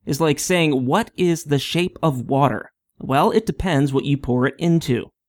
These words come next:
But in a later video, Why the Regressive Left Has Already Lost, you suggest an alternative description of human nature. At eighteen fifty-four, you ridicule leftists for viewing human beings as water and implying that human nature is infinitely malleable.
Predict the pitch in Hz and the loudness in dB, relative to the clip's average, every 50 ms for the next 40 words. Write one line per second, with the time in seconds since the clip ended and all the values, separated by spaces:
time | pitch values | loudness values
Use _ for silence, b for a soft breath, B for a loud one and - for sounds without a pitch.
0 | _ _ - 208 165 220 - - 240 226 226 254 349 392 392 277 147 139 120 120 | _ _ -8 -4 -2 0 0 2 0 2 2 0 2 2 2 2 2 2 2 2
1 | 123 123 123 147 175 - - - - 123 135 160 175 202 208 196 196 175 147 131 | 2 2 2 0 -2 -4 -6 -6 -4 -2 0 0 0 0 2 2 2 2 2 0
2 | 160 175 165 - 156 131 123 139 160 175 165 - 147 131 139 151 156 147 135 139 | -2 -2 0 -2 -2 0 0 -2 -2 -2 -4 -2 -2 0 0 0 0 2 2 2
3 | 131 131 147 196 226 208 170 160 - - _ _ _ _ _ _ _ _ _ - | 2 2 0 0 0 -2 -4 -6 -8 -12 _ _ _ _ _ _ _ _ _ -2
4 | 190 - 202 185 151 185 226 254 - - 254 240 226 214 202 - 185 180 170 175 | 0 0 0 0 2 2 0 0 0 0 0 2 2 2 0 0 0 0 2 0
5 | 175 160 - 160 - - 131 123 - - 131 127 127 - 127 123 127 127 131 160 | 0 0 0 -2 -2 0 -2 -2 0 0 0 0 0 0 0 2 2 2 2 2
6 | 175 185 - - 85 - _ _ _ _ _ _ _ _ _ _ _ _ _ _ | 0 -2 -4 -6 -12 -12 _ _ _ _ _ _ _ _ _ _ _ _ _ _
7 | _ _ _ _ - - 147 151 147 - 226 240 - - 262 254 254 247 247 220 | _ _ _ _ -4 -2 -2 0 0 0 0 0 0 0 0 2 2 2 0 -2
8 | 214 - 151 147 - - 247 226 160 143 147 156 180 220 208 160 156 208 262 339 | 0 0 -2 -2 0 0 0 2 2 2 0 2 0 0 0 0 0 0 0 -2
9 | 262 - - 175 156 135 127 127 127 120 - 147 135 - - 143 127 127 165 175 | -2 -2 0 2 2 4 4 2 0 0 -2 -4 -4 -2 -2 -4 -2 -2 -2 0
10 | 165 151 143 139 196 220 269 262 220 175 185 185 180 147 143 127 123 120 131 170 | 0 2 2 2 2 0 0 0 0 0 0 -2 0 0 -2 -2 0 0 0 0
11 | 208 226 185 139 131 123 135 147 143 131 139 151 165 180 202 220 196 170 - - | 0 0 0 0 0 0 2 2 0 0 0 -2 -4 -2 -2 0 0 -2 0 0
12 | 170 165 160 147 135 135 135 - - 135 131 131 - - 190 190 - - 170 165 | 0 0 0 0 0 0 -2 0 0 0 0 0 -2 -2 -2 -2 -2 -2 -4 -4
13 | - - 170 160 147 156 165 180 226 220 165 120 110 110 - - | -2 0 2 2 2 2 0 0 0 0 0 0 -2 -2 -6 -8